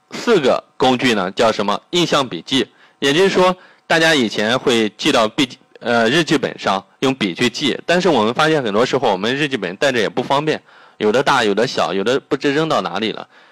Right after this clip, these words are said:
那互联网时代，移动互联网时代呢，我们要学，学会借助一些A P P。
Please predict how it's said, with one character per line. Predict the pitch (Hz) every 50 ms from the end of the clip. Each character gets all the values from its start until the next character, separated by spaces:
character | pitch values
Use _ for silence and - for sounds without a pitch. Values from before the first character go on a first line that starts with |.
| _ _ _ _ -
那 | - 175 185
互 | 175 - 190
联 | 170 170 170
网 | 165 135 104 92
时 | - 101 101
代， | 123 120 110
移 | 98 107 139
动 | 147 147 127
互 | - 117
联 | 110 104 98 90 87 - - _ _ _
网 | - 104 101 95
时 | - - 101 98
代 | 117 110
呢， | 98 87 80
我 | 85
们 | 87 104 117
要 | 120 113
学， | 110 - - 131 120 - _ _ _ _ - - _
学 | - - 131
会 | 127 151 143
借 | 131 - 156 135
助 | 131 131 127
一 | 120
些 | 120 - 139
A | 131 - 131 123
P | 127 135 127
P。 | - - 117 -